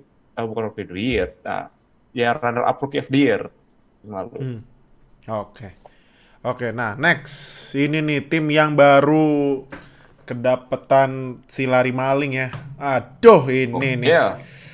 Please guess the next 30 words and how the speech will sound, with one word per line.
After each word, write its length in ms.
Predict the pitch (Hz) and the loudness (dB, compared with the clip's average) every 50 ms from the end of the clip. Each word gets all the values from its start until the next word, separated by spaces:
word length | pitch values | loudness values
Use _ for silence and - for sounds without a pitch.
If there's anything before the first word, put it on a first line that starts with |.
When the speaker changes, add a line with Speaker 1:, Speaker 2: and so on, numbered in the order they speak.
| - - - - - | -20 -20 -10 -2 4
Speaker 2:
Aduh, 1120 | 180 208 208 196 180 147 160 175 170 165 233 247 254 262 262 254 240 233 226 220 214 185 | 8 8 10 10 8 6 6 4 6 8 10 12 12 12 12 12 12 12 10 10 8 10
Speaker 1:
Wow. 0 | |
Speaker 2:
aduh, 560 | 190 180 170 165 147 123 - 175 175 165 151 139 147 | 10 12 12 12 10 8 4 2 2 4 4 2 2
ini 560 | 139 139 147 156 156 151 151 147 135 127 - - - _ _ _ _ _ _ _ - | 0 0 0 0 0 2 0 0 -2 -2 -4 -8 -14 _ _ _ _ _ _ _ -4
gue 140 | 131 139 139 | -2 0 2
masih 320 | 143 135 135 139 135 131 | 2 0 0 -2 -4 -4
inget 80 | 135 120 | -2 0
Speaker 1:
Oh. 60 | 131 131 | 2 2
Speaker 2:
banget 200 | 131 143 143 139 | 2 2 0 0
pas 160 | 139 135 127 - | 0 0 0 -2
tiba-tiba 560 | - 135 127 127 127 127 135 131 139 139 135 | -2 -2 0 0 0 0 0 2 4 2 4
Tyreek 480 | 135 139 135 131 127 135 131 107 - | 4 4 2 2 2 0 -2 -4 -4
Hill 320 | - 143 147 147 147 143 139 - - - _ _ _ _ - | -2 0 2 2 2 0 -2 -6 -14 -20 _ _ _ _ -6
minta 320 | 131 131 127 127 131 127 | -6 -4 2 4 2 4
di-trade. 560 | 123 131 135 135 - 139 147 151 147 151 - - - _ _ _ _ - | 4 0 -4 -2 2 4 6 6 4 4 0 -18 -20 _ _ _ _ -4
Beberapa 480 | 127 127 117 131 131 131 127 - 135 | -4 -2 0 2 2 2 2 2 0
jam 160 | 131 123 135 127 | 0 -2 -2 -4
kemudian 720 | 127 131 131 135 131 131 143 143 143 139 139 143 139 - _ - | -4 -6 -6 -4 -4 0 0 0 0 -2 -4 -8 -12 -16 _ -12
langsung 320 | 127 123 123 - 123 123 | -12 -10 -8 -8 -6 -6
di-trade 320 | 127 127 - 143 135 139 | -6 -4 -2 -2 -2 -2
ke 160 | - - 139 127 | -4 -6 -4 -4
Miami 400 | 131 131 127 127 127 131 131 127 | -2 -2 -4 -4 -4 -4 -4 -2
Dolphins. 880 | 131 131 131 127 131 - 139 127 117 110 - - - - - - - - 156 | -2 -2 -2 -4 -4 -6 -6 -6 -6 -8 -10 -10 -12 -12 -12 -12 -6 -2 0
Nah, 320 | 160 151 127 107 92 87 - _ _ _ _ - 135 | 2 2 0 -2 -6 -12 -18 _ _ _ _ -12 -8
menurut 320 | 135 131 143 143 151 139 151 175 | -6 -2 0 0 0 0 0 0
lo 80 | 170 | 0
nih, 160 | 170 175 165 | 0 0 4
Kak, 200 | 170 185 175 151 - - - _ _ _ _ _ _ _ _ _ - - | 6 8 8 8 6 0 -20 _ _ _ _ _ _ _ _ _ -8 -4
apakah 560 | 127 - 156 143 - 156 156 151 151 - - | 0 2 2 2 6 6 6 6 4 2 -2
Tua 560 | 165 160 160 165 165 165 165 165 160 156 156 | 0 4 8 10 12 12 12 10 8 6 2